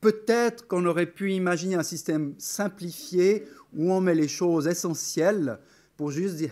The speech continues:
Hey, euh, j'ai publié ça », et puis le, l'article est là. Finalement, c'est ça dont on a besoin, me semble-t-il. Et la même chose aussi,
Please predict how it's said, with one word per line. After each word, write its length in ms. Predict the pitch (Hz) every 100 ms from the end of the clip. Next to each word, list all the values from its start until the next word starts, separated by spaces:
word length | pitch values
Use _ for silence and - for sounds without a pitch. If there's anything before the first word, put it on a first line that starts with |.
| 160
Hey, 300 | 208 190 131
euh, 160 | 123
j'ai 120 | 123 135
publié 400 | 175 143 135 120
ça », 400 | - 156 185 147
et 40 |
puis 140 | 139 131
le, 240 | 127 123
l'article 480 | 131 127 - 170 117
est 80 | 123
là. 280 | 147 - _ _ _ _ _ _ -
Finalement, 240 | 113 139
c'est 140 | 127
ça 160 | - 135
dont 120 | 120 127
on 80 | 117
a 80 |
besoin, 440 | 110 147 151 156 107
me 140 | 131
semble-t-il. 680 | 139 151 139 135 - - - _ _ _ _ _ _ _ _ -
Et 480 | 156 160 170 170 - _ _ _ -
la 100 | 165
même 160 | 180 226
chose 240 | 247 269
aussi, 640 | 220 214 - 240 277 285